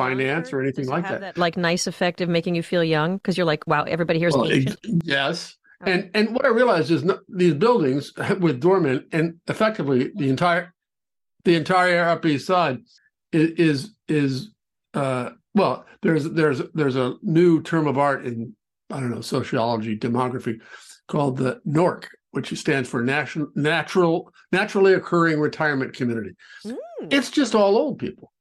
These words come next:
Speaker 2: And,
Speaker 1: Interesting.
Speaker 2: and, like, yeah, and we're, like, at the lower end of that. So, yeah, great.
Speaker 1: <laughs> Do you have more, you're meeting your neighbors? Do you have, like, friends, or you're not there yet?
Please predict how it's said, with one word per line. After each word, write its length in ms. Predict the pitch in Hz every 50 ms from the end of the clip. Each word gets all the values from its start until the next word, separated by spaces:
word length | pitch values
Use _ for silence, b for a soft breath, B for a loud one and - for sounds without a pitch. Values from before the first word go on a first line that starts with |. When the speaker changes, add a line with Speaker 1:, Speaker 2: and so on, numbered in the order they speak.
| _ _ _ _
Speaker 2:
And, 120 | - 220 302
Speaker 1:
Interesting. 460 | 494 - 170 170 165 165 170 170 - -
Speaker 2:
and, 180 | 180 175 170
like, 240 | 165 165 165 151 -
yeah, 140 | 208 208 - -
and 220 | - 147 135 139
we're, 160 | 151 202 254
like, 340 | 285 277 254 185 - - -
at 140 | - 143 139
the 220 | - 156 143 143 139 143 - - 160
lower 400 | - - 135 160 185 202 226 247
end 240 | 294 349 381 381 -
of 100 | 147 120
that. 220 | 110 95 - - 110
So, 300 | - - 160 151 165 170
yeah, 320 | 170 180 208 269 233 143 - - -
great. 380 | 151 202 247 247 - - - - _
Speaker 1:
<laughs> 0 | - 339 - - - - - _ _ - - _ _ - - _ _ - - - _ - - - B B B B B B B B B B B B B B - _ _ -
Do 100 | - 214
you 40 | 208
have 200 | 208 220 214 196
more, 120 | 220 202 -
you're 180 | - 202 202 196
meeting 240 | 196 214 208 220 208
your 80 | 190
neighbors? 640 | 180 180 175 180 190 214 254 294 370 392 392 - -
Do 100 | - 208
you 40 | 190
have, 160 | 196 202 185
like, 180 | 190 185 175 -
friends, 520 | - - - 208 208 233 277 320 359 311
or 40 | 247
you're 80 | 208
not 200 | 196 196 170 170
there 140 | - 165 -
yet? 180 | - - -